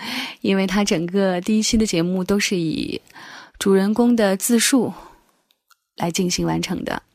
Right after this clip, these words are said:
那么接下来在第二期中还会有这个画家的自述，可能你会听着觉得索然无味，甚至有些焦躁。为什么要花这么长的篇幅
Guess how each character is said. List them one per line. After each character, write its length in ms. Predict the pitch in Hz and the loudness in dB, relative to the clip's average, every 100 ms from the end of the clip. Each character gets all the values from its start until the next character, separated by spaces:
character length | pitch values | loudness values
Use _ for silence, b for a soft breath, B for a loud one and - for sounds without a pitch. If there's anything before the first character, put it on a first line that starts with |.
| B B B B B | B B B B B
那 100 | 226 | 2
么 80 | 220 | 4
接 160 | 233 | 2
下 180 | 233 226 | 2 2
来 140 | 190 180 | 2 0
在 180 | 208 | 0
第 140 | 202 240 | 2 2
二 140 | 233 | 2
期 180 | 202 196 | 0 -4
中 320 | 190 190 202 | -4 -4 -4
还 240 | 208 170 180 | -4 -2 -2
会 240 | 226 202 | 0 0
有 380 | 151 - - 202 B B B B | 0 -2 -4 -10 B B B B
这 200 | - 208 | 2 2
个 400 | 185 139 107 92 _ _ _ _ | 2 -4 -4 -4 _ _ _ _
画 320 | - 233 202 | -2 0 2
家 180 | 208 202 | 0 0
的 140 | 170 | 0
自 180 | - 214 | 0 0
述， 320 | - 226 - _ _ B B B B B B B _ | 0 -6 -8 _ _ B B B B B B B _
可 100 | - | 4
能 160 | 247 285 | 6 6
你 80 | 226 | 6
会 140 | 254 | 2
听 180 | - 285 | 4 6
着 120 | 247 | 6
觉 120 | 220 | 4
得 80 | 208 | 4
索 160 | - 170 | 4 0
然 160 | 185 | -2
无 140 | 190 202 | 0 0
味， 320 | 220 - 226 | 0 -2 0
甚 220 | - 240 | 2 2
至 100 | 220 | 2
有 180 | 202 208 | 2 2
些 460 | 202 240 240 254 240 B B _ _ _ _ _ _ _ - | 2 4 4 2 -2 B B _ _ _ _ _ _ _ 2
焦 280 | 277 285 | 6 6
躁。 340 | 277 - - - _ _ _ _ b b | 4 2 0 -12 _ _ _ _ b b
为 120 | 339 | 4
什 160 | 262 | 4
么 60 | 220 | 2
要 120 | 233 | 0
花 200 | 233 247 | 2 0
这 120 | 247 | 2
么 80 | 247 | 2
长 220 | 214 190 | 0 -2
的 80 | 175 | -2
篇 300 | - 220 214 | -2 0 0
幅 360 | - - 151 | -2 -2 -2